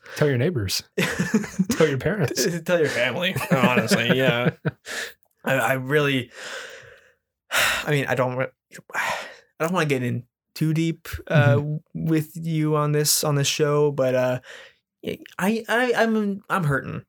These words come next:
Speaker 1: Mm.
Speaker 2: financially. You know, uh, this company, um, I'm really excited about it. <laughs> Don't get me wrong.
Speaker 1: Oh, yeah,
Speaker 2: Chong,
Speaker 1: mm-hmm.
Speaker 2: it's, uh, the future, but it's, it's a bit tricky.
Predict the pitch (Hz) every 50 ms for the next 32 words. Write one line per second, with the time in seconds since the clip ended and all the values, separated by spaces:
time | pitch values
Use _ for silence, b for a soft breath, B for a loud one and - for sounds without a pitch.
0 | _ _ _ - 131 120 151 143 131 120 120 - - - - - - - - -
1 | - - _ _ - 127 120 120 117 120 120 120 113 101 110 113 117 117 131 131
2 | - - - 143 143 - 135 131 131 131 127 127 127 120 120 120 123 120 117 117
3 | 135 147 180 196 185 160 143 - - 185 202 220 214 196 160 135 135 135 127 135
4 | 151 156 147 220 208 - 233 247 240 226 254 - 349 240 214 208 208 202 156 196
5 | 208 202 220 220 277 - 165 170 165 165 - 208 190 190 190 196 196 226 254 -
6 | 170 143 143 143 B B B B B B B B B B B B B B _ -
7 | - 131 127 123 117 - - - - - - - _ _ _ _ _ _ _ _
8 | _ _ _ _ _ _ _ _ _ _ _ _ _ _ _ - - 151 - -
9 | - - - 240 233 233 - 247 247 269 269 - - 294 359 - - 113 92 -